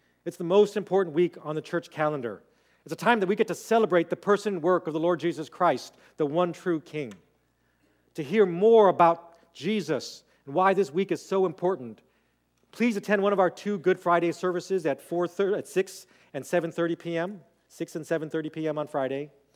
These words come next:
And join us for at least one of our Easter services at four thirty P M and six P M this Saturday,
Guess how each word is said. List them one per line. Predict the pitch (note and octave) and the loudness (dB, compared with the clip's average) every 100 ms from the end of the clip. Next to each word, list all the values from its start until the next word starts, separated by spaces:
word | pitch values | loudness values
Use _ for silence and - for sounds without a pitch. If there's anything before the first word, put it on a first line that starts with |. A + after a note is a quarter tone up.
| _ _ _ _ - | _ _ _ _ -8
And | D#3 | -4
join | C#3+ G#3+ A#3+ | 2 4 4
us | |
for | - F#3 | 2 2
at | |
least | F3 G#3 | 2 -2
one | D3 F#3 A#3 | -2 0 2
of | G#3+ | 4
our | F#3 | 2
Easter | G3 - F#3 | 0 -4 -4
services | G3 F3+ E3+ F#3 D#3 - _ - | -2 -2 -2 -4 -4 -8 _ -10
at | C3 | -10
four | - F#3+ G3+ | -2 2 2
thirty | G3+ G3+ G3 F#3 | 2 0 2 -2
P | F#3 F#3 | -2 0
M | F#3 | -2
and | E3 | -4
six | - F#3+ | -6 -8
P | - D#3+ | -8 -6
M | F3+ D#3 | -4 -6
this | D#3 | -6
Saturday, | F3 F3 F3+ F#3 F#3 | -2 -2 -2 -2 -4